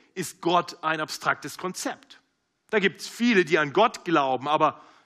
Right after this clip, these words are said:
dass Gott ist irgendwie, ja, ich glaub irgendwie, es gibt so einen Gott da, so. Ähm, kennen ist was anderes, ne? Kennen heißt persönliche Beziehung.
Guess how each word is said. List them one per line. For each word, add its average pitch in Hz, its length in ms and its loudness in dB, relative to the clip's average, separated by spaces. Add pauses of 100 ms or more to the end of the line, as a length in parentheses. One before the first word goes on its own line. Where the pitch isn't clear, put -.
dass 147 260 -4
Gott 196 240 4
ist 170 180 -8
irgendwie, 160 300 0
ja, 151 140 2
ich 139 140 -6
glaub 151 320 2
irgendwie, 170 260 -2
es 160 140 -8
gibt - 180 -10
so 139 80 -2
einen 113 120 -4
Gott 190 320 -2
da, 262 280 0
so. 226 400 -2 (600)
Ähm, 156 360 2 (1200)
kennen 190 260 0
ist 147 120 -4
was 135 100 -8
anderes, 151 340 -10
ne? 160 200 -12 (2250)
Kennen 175 500 0
heißt 147 420 0 (680)
persönliche 170 560 -4
Beziehung. - 640 -8